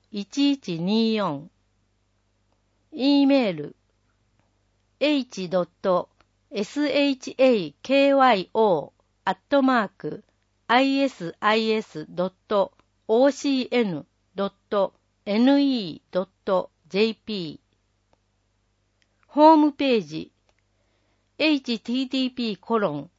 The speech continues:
スラッシュスラッシュエイチアイティーエーシーエイチアイハイフンエスエイチエーケーワイオー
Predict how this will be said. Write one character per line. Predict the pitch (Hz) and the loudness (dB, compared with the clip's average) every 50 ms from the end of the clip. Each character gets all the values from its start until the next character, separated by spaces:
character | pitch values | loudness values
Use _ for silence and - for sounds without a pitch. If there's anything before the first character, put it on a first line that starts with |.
| _ _ _ _ _ _ _ | _ _ _ _ _ _ _
ス | - - - | -18 -8 -2
ラ | 247 277 311 | 0 0 0
ッ | 302 | 0
シ | - - - 208 | -2 -6 -8 -8
ュ | |
ス | 175 - 208 | -6 -6 -4
ラ | 196 202 208 | -2 -2 -2
ッ | |
シ | 202 - - - - - | -4 -6 -16 -16 -10 -8
ュ | 156 156 - _ _ _ _ _ _ _ _ _ - | -8 -8 -10 _ _ _ _ _ _ _ _ _ -2
エ | 226 254 277 | 0 0 0
イ | 277 277 | 0 -4
チ | - - 285 285 | -6 -4 0 2
ア | 269 269 262 | 4 4 4
イ | 220 180 156 151 _ | 2 -2 -8 -12 _
テ | - 269 | -6 -4
ィ | 269 269 262 262 | -4 -2 -4 -4
ー | - - | -2 2
エ | 285 269 240 208 175 156 | 2 2 2 2 -2 -4
ー | |
シ | 151 - - - 262 269 269 269 | -6 -10 -10 -6 -4 -2 -4 -4
ー | - - | -2 -2
エ | 254 254 | -2 -2
イ | 240 247 | -2 -4
チ | - - 233 226 | -6 -4 -2 0
ア | 214 214 185 | 2 2 0
イ | 160 151 - _ _ _ _ _ _ _ | -2 -4 -10 _ _ _ _ _ _ _
ハ | - - 277 294 | -2 0 2 2
イ | 285 240 | 0 -2
フ | - - 180 | -4 -8 -8
ン | 165 160 147 143 175 _ _ _ _ _ _ _ _ - | -8 -8 -10 -10 -14 _ _ _ _ _ _ _ _ -10
エ | 226 202 | -10 -10
ス | - - 277 302 | -10 -6 -4 0
エ | 294 285 294 285 | 0 2 0 0
イ | 262 - | -2 -6
チ | - - 254 | -6 -4 0
エ | 247 247 220 196 165 | 0 0 0 0 -2
ー | - _ | -6 _
ケ | - - 269 277 277 277 | -2 0 2 2 4 4
ー | |
ワ | 285 269 262 240 | 4 4 4 4
イ | 220 185 - | 2 -2 -4
オ | - 226 208 190 170 147 | -4 -2 0 0 0 -2
ー | - | -4